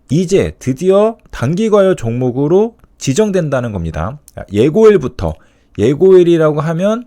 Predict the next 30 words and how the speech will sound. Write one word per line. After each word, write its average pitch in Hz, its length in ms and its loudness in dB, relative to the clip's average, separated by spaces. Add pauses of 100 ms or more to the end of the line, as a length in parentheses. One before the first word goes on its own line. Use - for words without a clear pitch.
(120)
여기 156 180 0
나와 120 260 2
있죠. 180 420 0
지정 147 360 -4
예고일 120 560 -4
사월 156 380 -2
이십 123 240 -4
일입니다. 90 580 -6 (340)
십구 226 520 -4
일에 220 440 -2 (220)
지정 208 420 -4
예고 180 280 0
공시가 135 520 -4
나오고 107 640 -2
실제 202 380 -4
지정 139 360 -6
예고일은 117 560 -4
그 - 120 -6
다음 139 360 -6
날인 120 560 -4
사월 160 320 -4
이십 117 240 -6
일입니다. 101 640 -4
그러니까 165 580 -2
사월 190 340 0
이십 120 260 -6
일, 85 180 -4
그 127 140 -6
다음 160 320 -2
날부터 190 720 -2